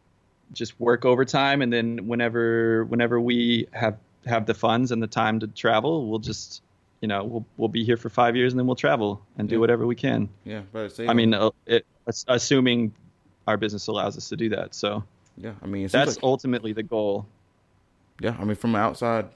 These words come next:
Speaker 2: you know, in thing, it looks, it looks like you're doing, you're, like, killing it, you know, almost from the jump.
Speaker 1: Thanks. Yeah, it
Speaker 2: So
Speaker 1: was, it was pretty insane that, um,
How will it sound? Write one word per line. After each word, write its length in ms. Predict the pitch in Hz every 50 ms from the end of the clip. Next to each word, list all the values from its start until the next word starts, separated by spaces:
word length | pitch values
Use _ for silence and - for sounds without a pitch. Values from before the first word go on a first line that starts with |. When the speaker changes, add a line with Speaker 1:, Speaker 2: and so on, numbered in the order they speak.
| - -
Speaker 2:
you 140 | - 104 104
know, 40 | -
in 200 | - 98 107 -
thing, 260 | - - - 117 107
it 240 | 92 87 - - -
looks, 260 | 87 87 98 104 -
it 60 | -
looks 200 | - 110 127 123
like 80 | 117 -
you're 120 | - 98
doing, 380 | 98 98 95 95 92 92 90 85 - _ _ _ _ _ _ _ _ _ _
you're, 120 | - - 185
like, 80 | 180
killing 260 | - - - 117 92
it, 80 | - - _ _ _ -
you 140 | - 87
know, 320 | 82 80 85 85 85 85 87 _ _ _ _ -
almost 240 | - 117 139 123
from 100 | - 120
the 80 | 92 87
jump. 380 | 87 90 104 113 85 - - -
Speaker 1:
Thanks. 280 | 143 170 151 107 - _ _ _ _ _ _ _ _ _ _ _ _ _ _ _ _ _ _ _ _ _ _ _ _ _ _ _ _
Yeah, 380 | - 120 131 160 190 185 143 117
it 40 | 117
Speaker 2:
So 60 | 127
Speaker 1:
was, 260 | 139 156 151 135 -
it 120 | - 131 143
was 180 | 156 165 160
pretty 300 | - - - 175 170 165
insane 540 | 156 147 131 - - 147 160 170 160 131 120
that, 180 | 113 113 110 110
um, 480 | 113 113 113 107 110 107 107 107 107